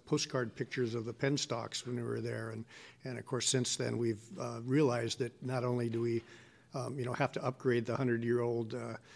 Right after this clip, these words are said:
infrastructure at the tunnel, but we're, now we're at the point where it's like, because of the diligence that is,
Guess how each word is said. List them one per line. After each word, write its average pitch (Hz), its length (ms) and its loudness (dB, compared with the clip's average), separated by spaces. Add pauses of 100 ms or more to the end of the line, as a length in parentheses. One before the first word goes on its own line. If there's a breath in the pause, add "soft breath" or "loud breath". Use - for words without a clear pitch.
(180 soft breath)
infrastructure 127 680 2
at 120 120 -2
the 123 80 -8
tunnel, 160 380 4
but 123 220 0
we're, 123 420 4
now 131 340 0
we're 123 160 4
at 117 100 -4
the 127 60 -6
point 120 300 -2
where 123 220 0
it's 127 160 -4
like, 127 220 0
because 139 460 6
of 123 160 6
the 123 100 4
diligence 120 680 2
that 120 160 0
is, 113 300 -4